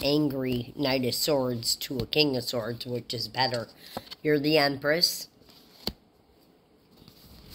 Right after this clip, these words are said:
Okay, let me do this. Empress. Now we have a Magician here. Um, so you could have manifested your success here.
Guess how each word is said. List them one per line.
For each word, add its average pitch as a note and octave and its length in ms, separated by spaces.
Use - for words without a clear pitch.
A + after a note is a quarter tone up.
Okay, - 340
let - 120
me A#2 180
do B2 120
this. G#2 380
Empress. C3+ 680
Now B2 180
we C#3 220
have C3 300
a B2+ 100
Magician A#2+ 560
here. A#2 200
Um, A#2 460
so - 160
you C3 180
could C3+ 160
have B2+ 100
manifested C#3+ 1120
your B2+ 100
success - 720
here. E3 360